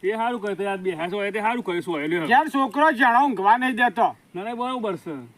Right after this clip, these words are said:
Speaker 2: અને ભાઈ, અમે સિત્તેર પંચોતેર વર્ષ થયો, આને ખમા ઘેર.
Speaker 1: ના, ના, એ સાચી વાત
Speaker 2: બાજુ
Speaker 1: છે.
Speaker 2: ઘેર ડોહા તમે ખેતરમાં જોત માર ખેતરમાં આવવું પડે.
Speaker 1: અને મૂર્છનપા,
Speaker 2: હા.
Speaker 1: તમારા વખત તો બધું જબરું હશે બધું.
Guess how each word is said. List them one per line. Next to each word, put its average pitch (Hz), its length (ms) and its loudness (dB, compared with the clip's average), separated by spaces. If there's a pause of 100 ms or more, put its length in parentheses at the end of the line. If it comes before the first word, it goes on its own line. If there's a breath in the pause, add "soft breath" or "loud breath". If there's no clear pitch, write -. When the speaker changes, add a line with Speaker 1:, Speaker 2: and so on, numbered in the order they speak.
(260)
Speaker 2:
અને 262 160 2
ભાઈ, 269 180 6
અમે 254 240 4
સિત્તેર 240 380 -2
પંચોતેર 208 600 -2
વર્ષ 220 180 0
થયો, 240 140 -2
આને 220 380 4
ખમા 170 340 0
ઘેર. 143 280 -12 (340)
Speaker 1:
ના, 170 80 -4
ના, 202 80 -6
એ 208 40 -2
સાચી 208 180 0
વાત 226 120 6
Speaker 2:
બાજુ 269 300 0
Speaker 1:
છે. 277 40 -4
Speaker 2:
ઘેર 285 160 4
ડોહા 269 260 4
તમે 254 320 -2
ખેતરમાં 240 540 -2
જોત 226 180 -6
માર 233 180 0
ખેતરમાં 196 460 -4
આવવું 175 220 -8
પડે. 156 400 -10 (140)
Speaker 1:
અને 220 160 -6
મૂર્છનપા, 233 440 -2 (380)
Speaker 2:
હા. 254 280 4
Speaker 1:
તમારા 220 240 0
વખત 233 240 0
તો 240 100 -6
બધું 240 160 -4
જબરું 247 380 2
હશે 190 120 -2
બધું. 170 380 -2